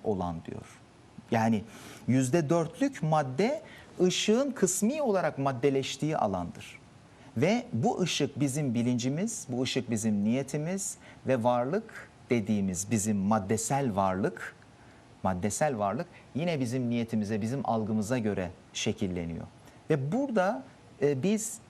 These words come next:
düşebileceğimiz en alt düzlem burası aslında, maddesel düzlem. Şöyle düşünebiliriz, yani sonsuz ışığın hüzmeleri içerisinde öyle bir eşiğe geliyor, öyle bir frekansa geliyor ki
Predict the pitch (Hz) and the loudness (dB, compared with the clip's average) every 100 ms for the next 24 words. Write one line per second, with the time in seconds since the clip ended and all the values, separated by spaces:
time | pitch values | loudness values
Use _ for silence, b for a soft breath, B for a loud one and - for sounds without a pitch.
0 | - 127 - 180 180 190 180 196 196 - | -4 0 2 2 2 2 2 2 0 0
1 | 247 233 - 185 - - 147 135 160 156 | 0 2 2 2 0 -2 0 2 2 4
2 | 139 120 - 101 - 98 85 87 104 101 | 2 2 2 0 0 -4 -4 0 2 2
3 | 110 - 123 113 92 - 87 - B B | 0 2 2 0 -2 -6 -10 -12 B B
4 | B B B B - - - - - - | B B B B -20 -20 -20 -8 0 4
5 | 214 233 156 - 147 123 120 131 233 - | 6 4 2 0 2 2 2 0 -2 -6
6 | - 135 156 165 - 170 160 - 247 226 | -2 0 2 0 0 2 2 0 -2 0
7 | 160 - 170 160 123 156 131 160 160 165 | 0 2 0 2 2 2 2 2 4 2
8 | 214 160 - 160 147 - 156 151 143 - | 0 -2 0 2 2 0 -2 0 0 2
9 | 160 180 214 180 147 - 139 - 156 143 | 2 4 2 2 0 0 0 0 2 2
10 | 139 143 139 135 151 156 147 151 - 143 | 2 2 2 2 2 0 0 0 0 0
11 | 156 143 143 113 - | 0 0 0 0 -2